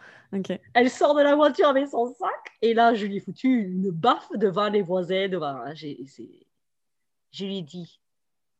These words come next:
Speaker 2: Toi, », je lui ai dit, « je te, je te... j'ai toujours fait confiance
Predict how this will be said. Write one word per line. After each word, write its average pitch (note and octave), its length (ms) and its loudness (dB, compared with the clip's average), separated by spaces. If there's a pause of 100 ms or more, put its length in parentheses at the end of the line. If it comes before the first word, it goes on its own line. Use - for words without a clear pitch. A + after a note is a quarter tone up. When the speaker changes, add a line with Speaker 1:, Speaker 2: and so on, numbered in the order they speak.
(400)
Speaker 2:
Toi, », A#3 320 -6 (200)
je F3 80 -16
lui G3+ 60 -10
ai - 20 -10
dit, « G3+ 100 -10
je - 80 -14
te, F#3 260 0
je F#3 140 -8
te... G3+ 160 -6
j'ai F3+ 300 -12
toujours A3+ 320 -8
fait G#3+ 120 -6
confiance G#3+ 600 -10